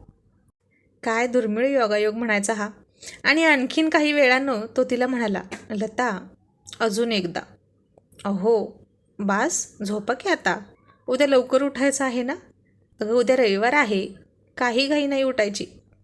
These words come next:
असं म्हणून तिला जवळ ओढून घेत म्हणाला, "ये दिल मांगे वन्स मोर." आणि ती हसली. "हे बघ, तू किती गोड हसली. का हसलीस? आता पुन्हा तुझी सुटका नाही," असं म्हणून त्यानं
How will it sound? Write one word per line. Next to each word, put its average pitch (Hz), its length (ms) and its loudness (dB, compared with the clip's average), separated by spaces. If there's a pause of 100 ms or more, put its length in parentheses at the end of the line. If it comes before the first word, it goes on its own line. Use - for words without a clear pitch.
(160)
असं 214 240 -2
म्हणून 240 360 -2 (500)
तिला 226 200 2
जवळ 220 300 0
ओढून 214 320 -2
घेत 214 220 -2
म्हणाला, 202 300 -4 (460)
"ये 214 140 2
दिल 220 240 -2
मांगे 220 360 -2
वन्स 226 380 -2
मोर." 202 180 0 (440)
आणि 302 240 2
ती 330 100 4
हसली. 226 460 0 (640)
"हे 349 120 4
बघ, 226 200 0 (220)
तू 320 60 -4
किती 311 240 -4
गोड 294 240 2
हसली. 294 400 0 (500)
का 381 80 4
हसलीस? 339 640 2 (280)
आता 269 160 0
पुन्हा 330 280 2
तुझी 262 240 0
सुटका 214 320 -2
नाही," 180 200 -2 (440)
असं 247 240 0
म्हणून 240 280 -2
त्यानं 226 300 -2